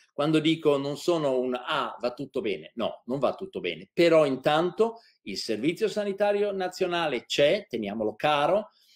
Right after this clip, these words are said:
e trattiamo le persone che ci lavorano, i medici, gli infermieri, chi guida un'ambulanza, trattiamoli con rispetto,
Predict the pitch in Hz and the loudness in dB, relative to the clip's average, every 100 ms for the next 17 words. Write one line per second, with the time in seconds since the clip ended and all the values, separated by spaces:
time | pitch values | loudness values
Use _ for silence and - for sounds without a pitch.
0 | _ _ - 127 127 135 131 160 151 147 | _ _ 2 2 4 0 4 4 6 4
1 | 123 - - 127 143 131 - 170 156 - | 0 -4 -4 0 2 2 2 0 0 -4
2 | - 139 131 156 147 110 90 101 143 143 | 0 2 6 6 6 4 -2 -2 -2 -2
3 | 110 - 92 98 107 113 110 135 139 120 | -6 -12 -16 -14 -10 -10 -8 -6 -2 -2
4 | 101 _ _ _ _ - 127 123 139 135 | -4 _ _ _ _ -12 -6 0 2 2
5 | 131 123 123 131 143 135 131 117 - 123 | 2 2 6 6 6 2 0 -4 -2 -2
6 | 135 151 143 131 131 107 - - 90 - | 0 0 0 -2 -2 -2 -6 -4 -4 -6
7 | - 202 | -12 -12